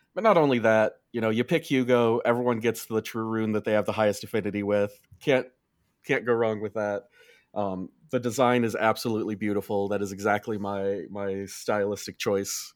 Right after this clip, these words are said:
uh, on, on Hugo right there. His swing is ridiculous. He can attack for, for an age and a half, and he can ride a griffin. I mean, he's got a griffin buddy he rides.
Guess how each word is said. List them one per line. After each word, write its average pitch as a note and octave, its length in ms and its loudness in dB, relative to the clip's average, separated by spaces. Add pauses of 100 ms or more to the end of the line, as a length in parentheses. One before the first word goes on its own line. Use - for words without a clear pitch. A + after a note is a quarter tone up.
(140)
uh, E2 340 -12
on, G2+ 320 -8
on G2+ 140 -14
Hugo G#2 240 -8
right G2 260 -4
there. G2+ 280 -4 (420)
His A2 160 -6
swing B2 500 2
is G2 180 -2
ridiculous. A#2 600 0
He G#2+ 80 -10
can F#2 120 -8
attack G#2 380 -4
for, F#2 460 -8
for G#2 160 -6
an G2 80 -6
age G2+ 180 -6
and G2 100 -8
a G#2 60 -8
half, G2+ 420 -4 (280)
and F#3+ 120 -2
he F3+ 60 -2
can D#3 160 -4
ride C3 180 2
a A2 40 0
griffin. - 480 -12 (320)
I A2+ 80 -4
mean, A2+ 460 -2 (1000)
he's F3 120 0
got B3+ 160 4
a A#3 40 10
griffin G3 380 2
buddy F#2 220 -2
he G2 120 -8
rides. F2+ 600 -4